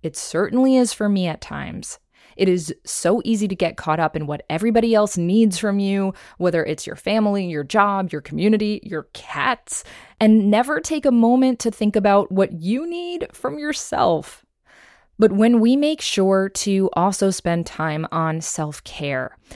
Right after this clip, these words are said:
whether that's through rest or ritual or introspection or what have you, it can help us refill our well and bring us more well-being.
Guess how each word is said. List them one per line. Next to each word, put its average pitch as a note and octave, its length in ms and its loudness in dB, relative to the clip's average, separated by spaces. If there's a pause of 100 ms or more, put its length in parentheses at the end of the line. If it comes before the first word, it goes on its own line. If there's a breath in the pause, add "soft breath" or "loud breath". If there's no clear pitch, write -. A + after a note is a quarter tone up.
(120)
whether F3 260 4
that's E3 260 -2
through D3+ 200 -4
rest F#3+ 560 -2
or D3+ 180 -4
ritual F3+ 640 0
or D3+ 320 -4
introspection C4+ 720 -4
or D#3+ 220 0
what D#3 280 -2
have F3+ 280 -4
you, D#3+ 380 -4 (420 loud breath)
it A3 160 2
can A3 160 2
help G3+ 300 -2
us G#3+ 260 0
refill F#3 720 0
our E3+ 340 2
well D#3 680 -4
and D#3+ 180 -4
bring E3+ 260 -4
us E3 220 -6
more D#3 500 -4
well-being. D#3 1040 -2